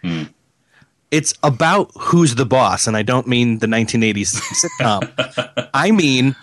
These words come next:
Speaker 2: are you, I mean, it, and, and, you know, depending on what role you're in, are you an entrepreneur? Are you a s-,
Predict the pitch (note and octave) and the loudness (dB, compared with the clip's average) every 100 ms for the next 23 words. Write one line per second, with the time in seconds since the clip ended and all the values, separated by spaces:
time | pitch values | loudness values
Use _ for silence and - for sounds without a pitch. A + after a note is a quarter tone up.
0 | - - B2 B2 C3+ D#3 E3 D3+ D3+ D#3+ | -6 0 0 0 0 2 2 2 -2 0
1 | E3 E3+ D#3+ E3 E3+ F#3 F3+ A#2+ D#3+ G#3 | 2 2 2 -2 -8 0 2 2 2 2
2 | G3+ G3 C3+ D3 B2 D#3 C#3+ C3 D3 D#3 | 2 2 0 -4 0 0 2 4 6 4
3 | C3+ C#3+ D#3 G2+ F#2 F#2+ G#2 G#2 G#2 B2 | 4 2 2 0 -2 -2 -2 0 -2 -4
4 | - A#2 A#2+ C3 C#3 G#2 G2 G2+ G2+ | -2 0 2 2 2 0 0 -2 -4